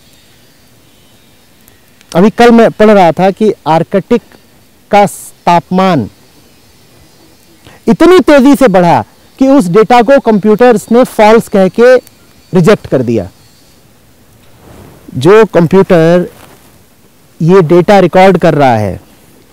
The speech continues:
उसको ये भी बताया गया है कि अगर डेटा में इससे ज्यादा वेरिएशन आए तो उसको मान लेना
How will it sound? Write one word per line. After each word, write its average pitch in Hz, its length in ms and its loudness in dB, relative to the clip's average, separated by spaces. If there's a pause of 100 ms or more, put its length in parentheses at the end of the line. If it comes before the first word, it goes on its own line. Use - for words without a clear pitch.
(640)
उसको 202 300 -2
ये 190 240 2
भी 240 320 0 (140)
बताया 175 400 0
गया 151 280 -2
है 165 280 -2
कि 202 180 -8
अगर 175 460 0
डेटा 165 420 -2
में 185 180 0
इससे 202 420 -2
ज्यादा 170 320 0
वेरिएशन 170 560 0
आए 156 280 -2 (1000)
तो 220 80 2
उसको 226 260 0
मान 180 280 0
लेना 160 340 -2